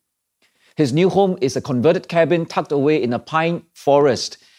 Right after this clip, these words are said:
And he said of his past life, "I burnt people. Four Michelin stars.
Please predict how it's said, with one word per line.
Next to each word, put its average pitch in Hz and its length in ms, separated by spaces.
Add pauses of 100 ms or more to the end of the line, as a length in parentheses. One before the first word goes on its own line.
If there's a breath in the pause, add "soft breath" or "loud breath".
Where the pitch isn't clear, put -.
(200 soft breath)
And 139 160
he 143 80
said 175 220
of 135 80
his 127 140
past 160 360
life, 139 480 (600)
"I 123 140
burnt 160 760
people. 123 640 (1120)
Four 170 560
Michelin 143 560
stars. 104 800